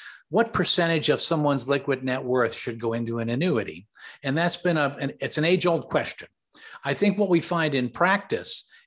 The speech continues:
is the answer is anywhere between twenty-five and fifty percent of a person's liquid net worth, typically related to age. Older people might have a higher percentage because they need that income to last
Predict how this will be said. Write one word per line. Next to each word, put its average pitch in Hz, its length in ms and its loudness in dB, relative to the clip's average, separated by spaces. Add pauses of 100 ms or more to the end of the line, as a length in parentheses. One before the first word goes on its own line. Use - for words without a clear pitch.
is 143 140 0
the 156 200 2
answer 190 280 2
is 151 120 0
anywhere 156 340 2
between 139 420 -4
twenty-five 147 960 2
and 123 160 -8
fifty 165 420 0
percent 120 580 -2 (480)
of 135 120 -4
a 131 80 -4
person's 147 560 0
liquid 131 380 0
net 120 240 -2
worth, 113 320 0 (280)
typically 220 440 4
related 143 520 2
to 147 120 -4
age. 95 520 -4 (380)
Older 202 300 4
people 196 300 2
might 170 200 0
have 170 140 -2
a 170 40 -4
higher 185 440 0
percentage 120 760 0 (640)
because 160 420 2
they 165 160 2
need 165 220 2
that 160 140 2
income 151 400 -2
to 143 80 -4
last 131 480 2